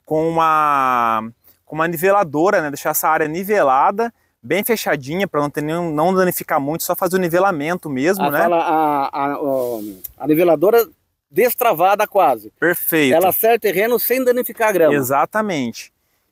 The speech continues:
Speaker 1: E após isso, a área já tá apta a receber o implemento de enterrio dos tubos gotejadores.
Speaker 2: Tá. Aí você já tem o equipamento que ela já abre o sulco e já deposita.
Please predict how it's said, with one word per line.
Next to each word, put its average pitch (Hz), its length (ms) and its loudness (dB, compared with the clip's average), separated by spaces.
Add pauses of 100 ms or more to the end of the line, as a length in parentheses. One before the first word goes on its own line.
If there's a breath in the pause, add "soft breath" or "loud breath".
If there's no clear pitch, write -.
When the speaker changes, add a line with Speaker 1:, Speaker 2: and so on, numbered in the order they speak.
Speaker 1:
E 175 160 0
após 220 380 2
isso, 208 320 -2
a 208 80 4
área 202 220 2
já 208 100 -2
tá 208 400 2
apta - 300 -2
a - 20 4
receber 190 640 -2 (240)
o 156 80 -12
implemento 175 480 -2
de 160 80 -8
enterrio 165 380 0
dos 156 100 -10
tubos 170 280 -6
gotejadores. 165 840 -2 (560)
Speaker 2:
Tá. 113 260 -12
Aí 156 200 2
você 202 200 -4
já 196 140 2
tem 190 140 0
o 190 40 2
equipamento 185 540 0
que - 80 -2
ela 190 180 4
já 180 300 4
abre 220 160 0
o 196 60 -2
sulco 247 400 -4
e 240 80 -6
já 233 160 0
deposita. 214 720 -2